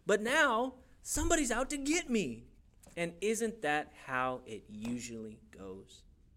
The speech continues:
We have this mountaintop experience, we think everything's going great. And then all of a sudden, we're in a position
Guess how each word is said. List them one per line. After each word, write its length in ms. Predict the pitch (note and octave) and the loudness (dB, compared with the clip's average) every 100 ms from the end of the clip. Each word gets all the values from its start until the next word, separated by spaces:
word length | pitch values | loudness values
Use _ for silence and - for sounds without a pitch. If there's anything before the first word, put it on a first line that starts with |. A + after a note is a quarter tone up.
| - - - - _ _ - | -20 -20 -20 -20 _ _ -6
We 160 | C#3 | -4
have 160 | C#3+ D3+ | -2 -4
this 140 | C3+ | -4
mountaintop 560 | B2+ C3 C3+ B2+ C3 B2 | -4 -4 -4 -6 -6 -8
experience, 680 | A#2 - C3 A#2+ A#2+ A#2 - - - - | -8 -12 -6 -6 -6 -10 -16 -20 -20 -2
we 100 | D#3+ | 0
think 220 | F3+ E3+ | 0 0
everything's 360 | E3 E3 E3 D3 | 0 0 -2 -4
going 240 | D#3 D3 | -2 -2
great. 580 | B2 A#2 C3 C#3 C#3+ - - - - | -6 -6 0 0 -2 -12 -20 -20 -4
And 120 | D#3 | 0
then 100 | G3+ | 2
all 160 | G3 G#3+ | 4 4
of 80 | |
a 60 | G3 | 4
sudden, 500 | F#3 F3 E3+ E3 E3 - - _ - | 2 2 2 0 -6 -16 -20 _ -12
we're 200 | C#3 D#3 | 0 2
in 60 | E3+ | 2
a 40 | |
position 640 | E3 C3+ D3 C#3+ C#3 C3 | -2 0 0 0 -4 -6